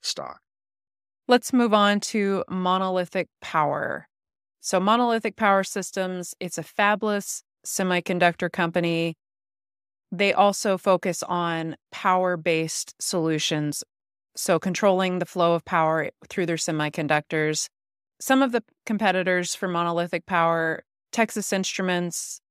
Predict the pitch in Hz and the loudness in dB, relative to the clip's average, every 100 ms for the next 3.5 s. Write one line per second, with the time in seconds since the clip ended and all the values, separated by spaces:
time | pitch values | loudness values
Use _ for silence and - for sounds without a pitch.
0 | _ _ - 196 190 185 180 170 165 165 | _ _ -4 0 2 2 2 2 2 2
1 | - 175 170 - 180 180 175 185 170 185 | 0 -2 -4 -4 0 0 0 0 0 0
2 | 165 160 - 165 165 - 160 165 - 165 | 2 2 0 -2 -2 -4 -4 -4 -6 -8
3 | - 160 160 - - | 0 0 0 -4 -10